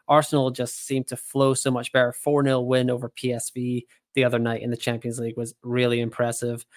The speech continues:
At the back here, I would go with Gusto, Botman, Udogie. I put Gusto there again, and Kabore. I meant to put Estupinan right there, uh, obviously. I, I would stick with Estupinan.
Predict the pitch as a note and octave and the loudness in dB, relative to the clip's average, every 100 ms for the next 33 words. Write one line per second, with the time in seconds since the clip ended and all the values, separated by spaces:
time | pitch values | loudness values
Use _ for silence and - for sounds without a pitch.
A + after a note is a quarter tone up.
0 | - _ - C3+ C#3 D#3+ D#3 - E3 C#3+ | -20 _ -2 0 4 4 4 4 6 8
1 | C3+ C3 C3 B2 - G3+ - G3 F3+ D#3+ | 6 4 2 2 2 0 2 0 6 6
2 | D#3 D3 D3 D3 C#3 C3+ C#3 D3 C#3+ C#3+ | 6 4 4 2 0 4 4 4 2 0
3 | C#3 - _ _ _ _ B2 A#2 D3+ D3 | 0 -4 _ _ _ _ -6 -4 -4 -2
4 | F3+ - F3+ F3 E3 D3 D3 C3 B2+ B2 | -4 -2 -2 0 2 2 2 2 0 0
5 | C3 D#3 D#3+ C3 B2 B2+ C#3+ B2+ B2 B2 | 2 6 8 8 6 0 -6 -4 -2 -2
6 | - _ D#3+ F3+ D#3+ - - _ _ _ | -6 _ -2 0 0 -4 -10 _ _ _
7 | _ _ - C3 B2+ B2 B2 - _ _ | _ _ -4 -2 0 -2 -4 -10 _ _
8 | _ _ - B2+ A#2+ - - - - A#3+ | _ _ -2 -2 -2 -8 -12 -10 2 2
9 | G3+ C3 B2 D#3+ _ _ C3+ B2+ - B2 | 4 0 -2 -6 _ _ -6 -6 -6 -4
10 | C#3+ D#3+ - _ _ B2+ B2 A#2 B2 A#2+ | -4 -4 -18 _ _ -8 -8 -8 -10 -8
11 | C3 - E3+ F3+ - - _ - C3 B2+ | -6 -2 -2 -4 -16 -20 _ 0 4 6
12 | C3+ D3+ D3+ F3+ F3+ E3+ - E3 E3 D#3 | 6 4 4 2 2 0 2 2 4 4
13 | D3+ D3+ | 4 2